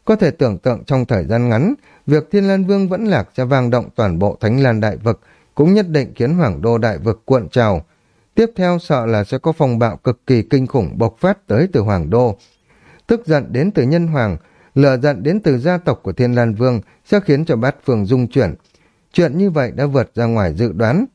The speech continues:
vượt ra khỏi tưởng tượng. Tâm thần của tất cả chúng tu nơi này đều nổ vang, hô hấp của tất cả mọi người vô cùng dồn dập, chấn động và bạo động bắt đầu bộc phát từ trong đại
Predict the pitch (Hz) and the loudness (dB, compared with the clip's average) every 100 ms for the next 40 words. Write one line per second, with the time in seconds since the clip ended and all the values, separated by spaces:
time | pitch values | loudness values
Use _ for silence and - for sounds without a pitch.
0 | - 131 131 185 185 127 92 113 90 - | -2 0 2 -2 0 -2 0 0 0 0
1 | 127 104 _ _ _ _ _ _ - - | -2 -2 _ _ _ _ _ _ -8 0
2 | 208 196 156 117 123 220 214 - 104 - | 0 2 0 0 -2 -2 -2 -2 -2 -2
3 | 113 160 147 127 123 117 98 82 110 107 | -4 0 0 2 0 0 0 0 0 0
4 | 101 73 117 127 110 - _ - 170 196 | 0 0 0 0 -2 -8 _ 0 2 2
5 | 233 139 - 214 - 117 110 95 117 113 | 0 -4 -4 -4 -2 0 0 -2 -2 0
6 | 151 180 170 107 82 107 90 85 92 _ | 0 -2 0 -2 0 -2 0 0 -2 _
7 | _ _ - 135 208 175 107 98 98 117 | _ _ -2 0 2 2 0 -4 -2 -2
8 | 92 92 117 - _ - 208 208 139 95 | -2 -2 -4 -6 _ -4 -2 0 0 0
9 | 82 98 - 185 - 95 - 113 107 113 | 0 -4 -2 -2 -2 -4 0 0 0 -2